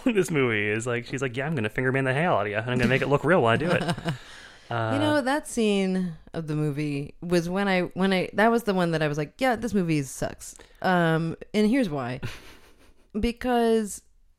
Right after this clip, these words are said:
Speaker 2: it's at that point that you realize y-, they, uh, they have some, like, light, awkward flirting that you would do when you're two, like, socially repressed and, uh,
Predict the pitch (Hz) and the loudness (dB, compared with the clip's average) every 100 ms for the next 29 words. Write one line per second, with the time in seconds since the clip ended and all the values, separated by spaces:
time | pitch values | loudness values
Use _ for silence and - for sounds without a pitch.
0 | _ _ - - 233 294 339 359 330 220 | _ _ -8 -4 -2 -2 -2 -4 -4 -2
1 | 214 196 196 180 170 175 170 165 156 151 | -2 -2 -4 -4 0 0 0 0 0 -2
2 | 151 - - - 196 - 196 - 185 185 | -6 -10 -14 -14 -16 -14 -16 -6 0 2
3 | 190 180 165 151 175 185 180 160 - 170 | 2 2 0 0 0 0 0 -2 -2 -2
4 | 156 156 - - 233 240 240 - 220 226 | -2 -4 -8 -4 0 2 0 -2 -2 -2
5 | 220 208 - - 320 277 190 170 151 170 | -2 -4 -8 -8 -2 0 0 0 0 -2
6 | 156 165 160 170 165 160 160 151 - 190 | -2 -2 0 0 0 -2 -2 -4 -4 -2
7 | 170 156 147 139 - 180 165 170 156 151 | 0 -2 -4 -8 -4 -2 -2 -4 -4 -4
8 | 147 156 151 - - 147 147 139 143 135 | -4 -6 -6 -8 -8 -6 -6 -6 -6 -6